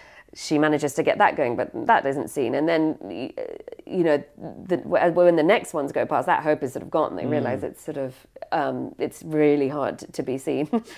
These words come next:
Speaker 1: <laughs> And, um, you know, that, I think it's after w-, the fourth or fifth when they sort of, in a way, it's kind of, I mean, his is sort of pure despairing, but hers is almost like defiance. She has this sort of idea that, like, "Well,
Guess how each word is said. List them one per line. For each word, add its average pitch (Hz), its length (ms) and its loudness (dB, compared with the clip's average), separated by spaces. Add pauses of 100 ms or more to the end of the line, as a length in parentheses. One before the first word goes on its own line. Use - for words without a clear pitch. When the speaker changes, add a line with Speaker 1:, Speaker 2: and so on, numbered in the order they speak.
Speaker 1:
<laughs> - 200 -18
And, 147 640 2 (180)
um, 139 680 -2 (640)
you 175 160 -4
know, 151 120 2
that, 143 220 4
I 160 80 2
think 151 180 -4
it's 131 140 -4
after 147 240 0
w-, 135 240 -4 (520)
the 147 120 -12
fourth 143 320 2
or 131 80 0
fifth 127 360 2
when 139 220 0
they 135 260 0 (1040)
sort 285 240 2
of, 220 200 -2
in 226 120 4
a 226 60 4
way, 262 180 6
it's 220 340 4
kind 240 220 -2
of, 202 120 -2 (440)
I 202 60 2
mean, 208 100 6
his 214 220 6
is 180 120 2
sort 190 100 0
of 170 60 -6
pure 196 360 6
despairing, 175 600 0
but - 120 -6
hers 240 220 2
is 226 100 -6
almost 208 200 -4
like 185 180 -6
defiance. 226 720 -8
She 170 120 -6
has 185 200 -4
this 180 160 -6
sort 180 140 -4
of 175 100 -4
idea 165 340 0
that, - 120 -4
like, 147 180 -4
"Well, 156 340 0